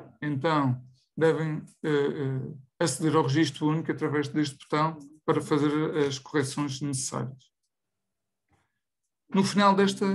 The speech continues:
deste capítulo, dos dados de identidade e descrição das atividades, pedimos para que faça uma breve, breve descrição de, de todas as atividades do, do clube,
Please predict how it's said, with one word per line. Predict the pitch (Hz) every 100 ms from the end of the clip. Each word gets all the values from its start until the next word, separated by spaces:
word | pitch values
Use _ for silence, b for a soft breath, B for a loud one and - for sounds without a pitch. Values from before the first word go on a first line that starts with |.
| 208
deste | 190 185 185 - 175
capítulo, | - 190 185 143 135 127
dos | 131 131
dados | 151 151 147
de | 151
identidade | 147 151 156 147
e | 156
descrição | - - 135
das | 151 156
atividades, | 156 160 131 131 - _ -
pedimos | 160 147 -
para | 165 143
que | -
faça | - - 143 131
uma | 147
breve, | 131 151 135 131 - _ _ - -
breve | 135 147 131 -
descrição | - - 143 - 139 127 120
de, | - 143 131 127 127 - - - -
de | 135 127
todas | 170 156 143 127
as | 127
atividades | 147 - 139 151 135 117 B B B B B -
do, | 135 139 131
do | 139 156
clube, | - 135 135 143